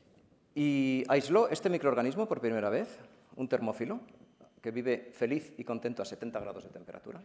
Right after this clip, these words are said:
eso es de temperatura óptima de crecimiento. Los hay que viven mucho más alto, como habéis visto, pero este fue el primer, eh, termófilo que se aisló.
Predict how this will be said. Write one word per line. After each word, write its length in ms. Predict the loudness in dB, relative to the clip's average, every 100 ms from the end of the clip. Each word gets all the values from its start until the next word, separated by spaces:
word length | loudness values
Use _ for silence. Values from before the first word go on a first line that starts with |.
| -20
eso 120 | -20
es 40 |
de 80 | -16
temperatura 480 | -14 -14 -10 -10 -10
óptima 300 | -12 -12 -12
de 60 | -12
crecimiento. 500 | -16 -18 -18 -18 -18 -20 -20 -20 -20 -20 -20 -12
Los 160 | -4 0
hay 100 | 0
que 100 | 0
viven 320 | -2 -4 -6
mucho 240 | -10 -10
más 160 | -10 -8
alto, 160 | -8 -8
como 140 | -8
habéis 160 | -8 -10
visto, 240 | -8 -6
pero 100 | -4
este 140 | -4
fue 140 | -2 -2
el 60 |
primer, 460 | -2 -2 0 0 -2
eh, 120 | -8
termófilo 480 | -8 -8 -8 -10 -12
que 80 | -6
se 80 | -4
aisló. 280 | -2 -2